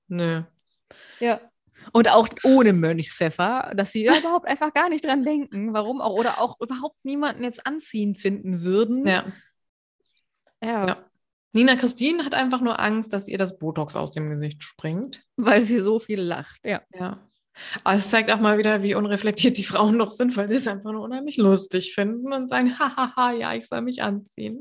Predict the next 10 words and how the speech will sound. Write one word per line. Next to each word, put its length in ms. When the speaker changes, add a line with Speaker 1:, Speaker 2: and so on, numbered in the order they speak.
Speaker 1:
<laughs> 500
Speaker 2:
Ja. 420
Speaker 1:
<laughs> 520
„Meine 220
Brüste 340
machen 300
dich 160
verrückt.“ 380
<laughs> 140
Speaker 2:
„Ha, 480